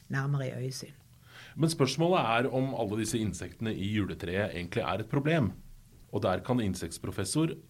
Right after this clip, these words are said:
Speaker 2: Anne Sverdrup Thygesen berolige. Småkrypene, de er helt ufarlige. Det er faktisk et godt tegn at de yngler litt i bartreet ditt, mener hun. For det betyr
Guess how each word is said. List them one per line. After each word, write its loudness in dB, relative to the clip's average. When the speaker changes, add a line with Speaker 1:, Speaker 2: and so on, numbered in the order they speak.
Speaker 2:
Anne 2
Sverdrup -4
Thygesen 0
berolige. -4
Småkrypene, 2
de 2
er -8
helt -2
ufarlige. -6
Det 4
er -6
faktisk -6
et -12
godt 2
tegn 0
at -2
de 0
yngler -2
litt -12
i -4
bartreet -6
ditt, -10
mener -4
hun. -14
For -2
det 4
betyr 0